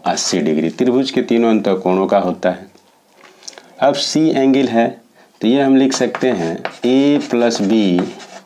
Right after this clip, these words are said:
बटे दो, ये हो जाएगा एक सौ अस्सी minus ये भी बटे दो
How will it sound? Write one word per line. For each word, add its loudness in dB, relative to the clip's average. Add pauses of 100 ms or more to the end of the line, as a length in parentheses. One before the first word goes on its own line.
(640)
बटे 0
दो, -2 (280)
ये 2
हो 2
जाएगा 2
एक 0
सौ 0
अस्सी -2 (540)
minus 0
ये 0
भी 2
बटे 0
दो 0